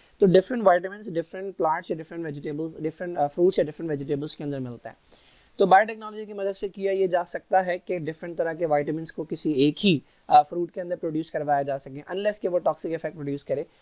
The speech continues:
but करवाया जा सकता है। Uh, similarly, uh, amino acid, different तरह के amino acid different तरह के, uh, fruits and vegetables के अंदर होते हैं, तो उन्हें,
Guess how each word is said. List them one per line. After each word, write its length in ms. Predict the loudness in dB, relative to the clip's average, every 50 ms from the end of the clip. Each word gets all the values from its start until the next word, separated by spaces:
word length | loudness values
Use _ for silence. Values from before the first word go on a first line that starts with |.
| _ _ 4
but 120 | 4 6
करवाया 380 | 6 6 6 8 8 8 8 6
जा 140 | 4 0
सकता 360 | 0 -2 -6 -10 -2 0 0 0
है। 380 | 0 -4 -10 _ _ _ _ _ _ 2
Uh, 180 | 6 8 8 8
similarly, 640 | 6 2 -2 0 4 6 6 6 6 2 0 -2 0
uh, 280 | 4 6 8 8 8 6 4 0 -10 -6 -2
amino 400 | 0 0 0 0 0 2 2 2
acid, 240 | 2 2 2 2
different 280 | 0 2 0 -2 0 2
तरह 160 | 4 4 4
के 100 | 2 0
amino 360 | -2 -4 -4 -4 -6 -8 -8
acid 180 | -8 -6 -6 -6
different 280 | -6 -6 -8 -8 -8 -8
तरह 80 | -6
के, 220 | -2 0 0 0 0
uh, 180 | 0 -2 -4
fruits 300 | -2 0 2 2 2 2 0
and 80 | -2 -2
vegetables 440 | -2 -2 0 -2 -2 -2 -2 -4 -6
के 80 | -8
अंदर 180 | -8 -6 -4 -4
होते 180 | -4 -4 -6 -8
हैं, 80 | -10
तो 60 | -10
उन्हें, 280 | -6 -4 -4 -2 -4 -4